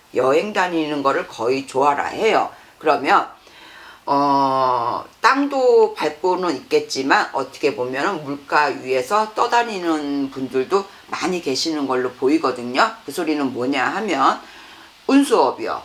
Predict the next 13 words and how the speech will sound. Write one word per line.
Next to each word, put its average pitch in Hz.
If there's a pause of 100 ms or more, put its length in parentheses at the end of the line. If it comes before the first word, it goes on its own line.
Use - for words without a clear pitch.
(320)
운수업. 165 (380)
또 214
어떻게 139
보면은 135 (720)
뭐 127
배, 143 (640)
배에서 143 (1400)
직업을 165
선택하고 190
계시는 127
분들도 117
있을 135
것이고, 113